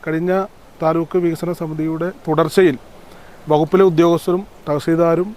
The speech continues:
ഇവിടെ ഗ്രാമപഞ്ചായത്തിൻ്റെ പ്രതിനിധികളും മറ്റ് പൊതുപ്രവർത്തകരും ഈ പ്രദേശത്തെ നാട്ടുകാരും ഒക്കെ ചേർന്നുകൊണ്ട് എന്താണ് ഇതിൻ്റെ ഒരു വസ്തുത എന്ന് നേരിട്ട് കണ്ട് മനസ്സിലാക്കുകയും അതിൻ്റെ തുടർച്ചയിൽ ഇപ്പോൾ ഗാബിയോൺ ബോക്സ് ഉൾപ്പെടെ, ഏഹ്, കല്ല് ഫില്ല് ചെയ്തുകൊണ്ട് ഒരു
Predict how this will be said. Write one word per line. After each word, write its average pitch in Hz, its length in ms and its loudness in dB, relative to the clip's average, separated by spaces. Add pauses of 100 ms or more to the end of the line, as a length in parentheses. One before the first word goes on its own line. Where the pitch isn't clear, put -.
(160)
ഇവിടെ 156 220 -4
ഗ്രാമപഞ്ചായത്തിൻ്റെ 156 720 0
പ്രതിനിധികളും 151 460 -2 (800)
മറ്റ് 151 240 0
പൊതുപ്രവർത്തകരും 185 720 2 (160)
ഈ - 100 -2
പ്രദേശത്തെ 170 480 0
നാട്ടുകാരും 180 540 2
ഒക്കെ 170 180 -4
ചേർന്നുകൊണ്ട് 151 460 -4 (260)
എന്താണ് 202 300 0
ഇതിൻ്റെ 196 280 0
ഒരു 180 140 0
വസ്തുത 185 300 -2 (120)
എന്ന് 185 220 -4
നേരിട്ട് 165 360 -6 (180)
കണ്ട് 160 240 -6
മനസ്സിലാക്കുകയും 151 640 -2 (540)
അതിൻ്റെ 185 320 0
തുടർച്ചയിൽ 180 460 2 (180)
ഇപ്പോൾ 165 220 -6 (280)
ഗാബിയോൺ 170 420 0
ബോക്സ് 165 300 -2
ഉൾപ്പെടെ, 160 340 -2 (760)
ഏഹ്, 156 300 -10 (140)
കല്ല് 175 300 0 (360)
ഫില്ല് 170 300 0
ചെയ്തുകൊണ്ട് 165 500 0 (560)
ഒരു 185 120 0